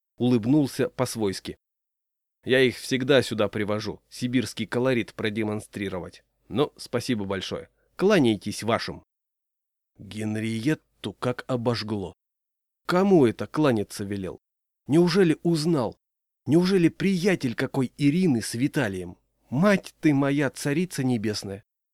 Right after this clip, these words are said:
Она ведь с кем только в доме у сестры не перезнакомилась.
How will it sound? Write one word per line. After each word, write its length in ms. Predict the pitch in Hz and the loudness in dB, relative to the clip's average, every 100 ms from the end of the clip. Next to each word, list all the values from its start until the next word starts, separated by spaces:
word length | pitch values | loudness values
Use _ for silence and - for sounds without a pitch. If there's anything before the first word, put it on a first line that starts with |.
| _ - | _ -4
Она 240 | 135 165 | 2 4
ведь 200 | 156 170 | 2 0
с 100 | - | -2
кем 240 | - 180 139 | 4 4 4
только 360 | 156 135 139 | 2 2 0
в 80 | 120 | -2
доме 340 | 123 156 131 - | 2 6 4 2
у 100 | 135 | -2
сестры 560 | - 147 - 170 170 - | -2 -6 -4 -2 0 2
не 200 | 127 135 | 0 2
перезнакомилась. 1040 | 143 139 120 139 127 113 104 92 87 - | 2 2 2 -2 0 -2 -2 -6 -12 -20